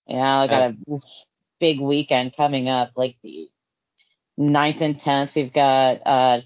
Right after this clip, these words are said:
Speaker 1: craft brew thing at the Field Museum. And then Sunday night,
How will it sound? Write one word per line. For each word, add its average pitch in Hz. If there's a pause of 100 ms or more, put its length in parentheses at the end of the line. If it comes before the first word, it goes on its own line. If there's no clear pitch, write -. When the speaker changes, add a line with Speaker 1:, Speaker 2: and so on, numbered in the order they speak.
Speaker 1:
craft 147
brew 143
thing 131
at 127
the 127
Field 147
Museum. 120 (1000)
And 147
then 139
Sunday 254
night, 180